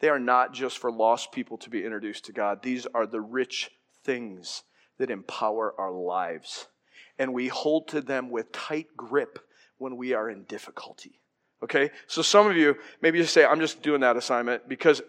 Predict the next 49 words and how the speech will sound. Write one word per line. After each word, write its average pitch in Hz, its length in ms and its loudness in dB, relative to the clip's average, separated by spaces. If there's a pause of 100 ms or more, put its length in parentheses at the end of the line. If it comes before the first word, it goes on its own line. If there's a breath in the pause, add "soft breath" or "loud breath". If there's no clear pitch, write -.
honestly, 175 360 6
if 143 120 -4
you 139 80 -2
do 151 180 -6
that 180 160 6
assignment 156 380 0
correctly, 147 460 0 (280 soft breath)
the 143 80 2
outreach 139 400 4
can 135 160 -6
just 120 220 -8
happen 107 300 -6
out 82 160 -6
of 55 80 -16
it. - 120 -18 (420)
It, 127 180 -10
it, 131 380 -10
it, 131 200 -16
the 139 100 2
Spirit 175 240 4
of 123 60 0
God 131 120 8
will 120 80 4
just 107 180 -8
call 107 320 -2
on 82 160 -10
it. - 220 -20 (200 soft breath)
So - 120 2
if 143 60 0
you 156 40 -2
gotta 175 160 10
pick 175 220 0
one 160 240 4
of 170 100 6
the 139 100 -2
things 131 260 -2
to 139 100 -4
do 135 140 0
with 127 140 0
the 117 160 -4
eight 135 180 -6
things, 117 420 -4 (880)
just - 260 -6
let 147 240 4
it 160 140 -4
warm 147 480 0
you 113 160 -6
spiritually. 123 560 -4
Second, 185 460 0